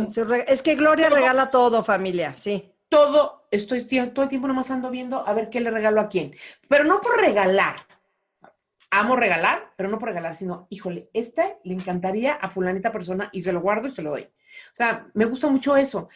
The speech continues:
Speaker 2: Y
Speaker 1: Ese es un
Speaker 2: además
Speaker 1: gran don que tú tienes, ¿eh?
Speaker 2: Pues no sé si sea un don, Isis,
Speaker 1: No,
Speaker 2: pero
Speaker 1: sí,
Speaker 2: cuando
Speaker 1: porque
Speaker 2: ya te
Speaker 1: entonces el día de tu cumpleaños te regalan exactamente lo que algún día dijiste,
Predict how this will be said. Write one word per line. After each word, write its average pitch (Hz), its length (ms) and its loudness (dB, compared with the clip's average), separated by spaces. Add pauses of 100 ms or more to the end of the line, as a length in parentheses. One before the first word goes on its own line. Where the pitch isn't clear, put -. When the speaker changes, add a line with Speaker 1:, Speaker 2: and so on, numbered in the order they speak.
(280)
Speaker 2:
Y 285 240 6
Speaker 1:
Ese 262 100 4
es 254 120 0
un 254 80 0
Speaker 2:
además 240 140 2
Speaker 1:
gran 233 220 2
don 226 180 2
que 220 120 -4
tú 214 140 -6
tienes, 151 380 -6
¿eh? 294 220 -12 (240)
Speaker 2:
Pues 320 120 -6
no 440 80 2
sé 466 140 -2
si 453 140 -2
sea 381 160 4
un 320 100 4
don, 277 160 4
Isis, 208 200 -4
Speaker 1:
No, 240 100 2
Speaker 2:
pero 277 160 6
Speaker 1:
sí, 247 140 -2
Speaker 2:
cuando 226 120 -2
Speaker 1:
porque 247 220 2
Speaker 2:
ya 226 100 2
te 269 60 2
Speaker 1:
entonces 277 240 0
el 247 160 2
día 294 140 4
de 339 100 0
tu 339 180 -6
cumpleaños 254 600 0
te 247 100 0
regalan 220 400 0
exactamente 240 640 -4
lo 233 160 -4
que 214 80 -2
algún 208 280 -2
día 247 120 2
dijiste, 233 480 -6